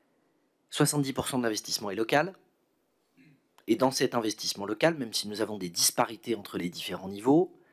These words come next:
euh, quatre-vingts pour cent de l'autofi-, quatre-vingts pour cent de l'investissement est porté par de l'autofinancement quand on regarde le bloc des collectivités locales sur les derniers chiffres connus,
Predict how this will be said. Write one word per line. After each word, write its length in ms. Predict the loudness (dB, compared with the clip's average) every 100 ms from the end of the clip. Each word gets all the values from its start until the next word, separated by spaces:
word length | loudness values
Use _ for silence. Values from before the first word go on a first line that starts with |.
| _ -20 -20 -20 -20 _ _
euh, 260 | 4 4 0 -8 _ _ _ _ _ _ _ _ _ -2
quatre-vingts 460 | 0 0 -2 0 0
pour 220 | -2 -4
cent 200 | -2 2
de 80 | 2
l'autofi-, 560 | 0 -2 -8 -6 -8 -12 0
quatre-vingts 340 | 2 2 -2
pour 160 | -2 -6
cent 160 | -4
de 80 | -4
l'investissement 720 | -4 -6 -8 -6 -4 -4 -6 -14 _ _ _ _ _ _ _ -6
est 80 |
porté 320 | -2 -2 -2 -2
par 180 | -2
de 80 | -2
l'autofinancement 760 | -4 -4 -6 -8 -8 -10 -10 -12
quand 200 | -10 -12
on 60 |
regarde 380 | -10 -4 -2 -2 -4
le 140 | -8
bloc 280 | -2 -2 -2
des 100 | -8
collectivités 640 | -6 -8 -8 -10 -8 -4
locales 380 | -4 2 2 2 -6
sur 200 | -6 -2
les 100 | -2
derniers 320 | 2 2 2 0
chiffres 280 | 0 0
connus, 440 | -4 2 2 2